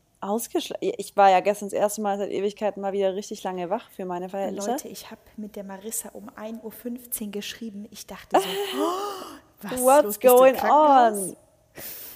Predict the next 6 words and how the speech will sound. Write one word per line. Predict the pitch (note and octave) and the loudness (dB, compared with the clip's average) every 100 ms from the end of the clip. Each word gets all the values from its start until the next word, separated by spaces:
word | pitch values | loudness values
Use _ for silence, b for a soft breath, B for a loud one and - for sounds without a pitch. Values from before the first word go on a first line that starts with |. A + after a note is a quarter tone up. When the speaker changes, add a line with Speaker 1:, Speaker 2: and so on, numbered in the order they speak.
| B G4 | B -8
Speaker 1:
Nee, | A3+ D#4 F4 A3 b b - | -2 2 2 0 b b -18
ich | - | 0
war | A#3+ A#3 | 4 6
auf | B3 | 4
einem | B3+ B3+ | -2 -4
Geburtstag | B3 D#4 - G#3 G3 G3 | -2 -2 -2 0 0 0